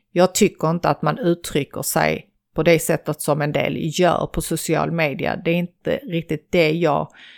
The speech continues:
menar, utan jag menar bara att om man ser att där är en skillnad bakom skärmarna och in real life, vilket man då kan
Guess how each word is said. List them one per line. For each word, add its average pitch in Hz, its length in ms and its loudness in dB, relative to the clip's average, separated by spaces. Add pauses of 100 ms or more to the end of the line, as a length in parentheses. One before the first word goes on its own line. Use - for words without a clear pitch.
(280)
menar, 175 600 2
utan 175 200 0
jag 170 140 0
menar 180 280 0
bara 175 340 2
att - 420 -2
om 170 200 -2
man 170 240 -4
ser - 600 0
att - 200 -6
där - 240 -2
är 190 260 0
en 160 240 -4
skillnad 196 880 -2 (680)
bakom 170 460 2
skärmarna 180 680 0
och - 340 -8
in 160 300 -6
real - 300 -2
life, - 520 -4 (540)
vilket 170 520 0
man 165 280 -2
då 160 200 2
kan 156 520 -6